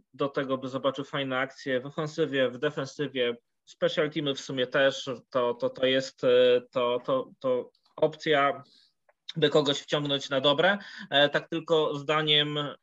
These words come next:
a propos tej gry biegowej Buffalo Bills, pojawiły się jakby pierwsze informacje, plotki niepotwierdzone, oczywiście jeszcze przez Ba-, e, przez Buffalo też, ale prze-, przede wszystkim przez Carolinę Panthers, że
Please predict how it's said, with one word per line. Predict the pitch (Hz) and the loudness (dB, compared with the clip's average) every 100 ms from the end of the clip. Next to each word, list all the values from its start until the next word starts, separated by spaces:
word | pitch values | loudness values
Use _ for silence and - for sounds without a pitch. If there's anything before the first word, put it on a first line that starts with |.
| 123 131 131 131 - | 0 2 4 2 0
a | 131 | -4
propos | 139 135 139 | -6 -8 -4
tej | 147 | -4
gry | 139 147 | 0 0
biegowej | 139 139 139 131 135 127 | 2 0 0 0 -2 0
Buffalo | 147 - 143 | -2 0 -4
Bills, | 147 147 151 - _ | -2 -2 -4 -8 _
pojawiły | 143 139 143 135 | -4 -2 -2 -4
się | 139 | -6
jakby | 131 139 | -8 -8
pierwsze | 147 139 - | -6 -6 -6
informacje, | 135 - 131 139 151 143 139 - - _ | -10 -10 -6 -4 -4 -4 -6 -8 -20 _
plotki | 175 180 180 160 | 0 0 0 0
niepotwierdzone, | 151 156 - 160 156 175 165 151 127 | 0 0 -2 -2 0 0 2 0 0
oczywiście | 120 139 135 139 135 143 | -2 -2 -6 -12 -6 -2
jeszcze | 135 - 123 | -2 -4 -10
przez | 135 123 | -8 -8
Ba-, | 123 135 135 | -2 0 2
e, | 139 135 | 2 0
przez | - 131 131 131 - _ _ _ | 0 0 0 -4 -14 _ _ _
Buffalo | 147 160 180 | 0 2 0
też, | 175 202 139 - | 2 4 4 0
ale | 127 135 135 | 0 0 0
prze-, | 151 147 | -4 -6
przede | 135 143 | -6 -8
wszystkim | 151 151 151 | -8 -8 -10
przez | 147 143 - | -8 -10 -6
Carolinę | 139 139 147 143 | -4 -2 0 0
Panthers, | 147 143 143 131 127 | 0 0 0 -4 0
że | 131 | 0